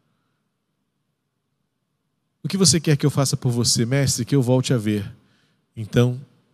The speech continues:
você está curado. E o cego voltou a ver.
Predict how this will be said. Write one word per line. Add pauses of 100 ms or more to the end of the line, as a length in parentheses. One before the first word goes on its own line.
(320)
você
está
curado. (1500)
E
o
cego
voltou
a
ver.